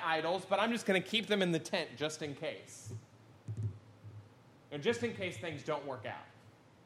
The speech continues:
Jacob says, "We're gonna go bury them."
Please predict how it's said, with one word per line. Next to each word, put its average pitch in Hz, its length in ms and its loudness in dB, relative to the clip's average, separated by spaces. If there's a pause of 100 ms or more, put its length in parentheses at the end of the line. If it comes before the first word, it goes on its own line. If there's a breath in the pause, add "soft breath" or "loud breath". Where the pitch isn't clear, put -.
(2750)
Jacob 139 280 -6
says, 110 380 0
"We're 127 80 -6
gonna 131 180 -4
go 120 140 -2
bury 110 340 -8
them." 92 180 -16